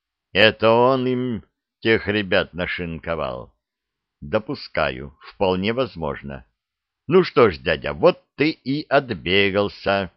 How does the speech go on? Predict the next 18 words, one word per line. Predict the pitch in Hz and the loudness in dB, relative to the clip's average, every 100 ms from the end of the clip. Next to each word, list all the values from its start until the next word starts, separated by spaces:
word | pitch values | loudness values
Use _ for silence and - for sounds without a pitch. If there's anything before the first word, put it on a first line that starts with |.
| _ _ _ _ _ _ _ _ _ | _ _ _ _ _ _ _ _ _
Шинь! | - - - - 196 165 113 71 _ _ _ _ _ _ _ _ _ - | -12 -8 -4 0 0 0 -2 -6 _ _ _ _ _ _ _ _ _ -4
Отброшенный | - 120 156 165 170 170 - 156 160 151 | 0 4 4 4 2 2 0 -2 -2 -4
мощным | 147 147 135 127 127 | -2 0 -2 -2 -2
ударом | 131 139 131 117 | 2 4 4 2
рунный | 117 131 120 117 | 2 0 0 -2
клинок | - 117 123 120 | -2 -2 0 0
отлетает | 117 95 110 113 104 - | 0 -2 -2 0 0 -2
в | - | -18
сторону. | - - 117 80 64 - _ _ _ _ _ _ _ _ _ - | -6 0 2 2 -4 -14 _ _ _ _ _ _ _ _ _ -10
Я | 69 95 | 2 4
его | 101 98 98 | 4 2 0
еле | 92 101 90 90 | -2 -2 -2 -4
в | |
руке | 95 107 95 69 | -6 -8 -8 -8
удержал. | 65 85 85 80 58 _ _ _ _ _ _ _ - | -6 -8 -6 -8 -8 _ _ _ _ _ _ _ -4
Вот | 90 101 | -2 2
это | 117 - 67 | 0 0 -8
номер! | 65 73 92 95 | -6 -4 -2 -4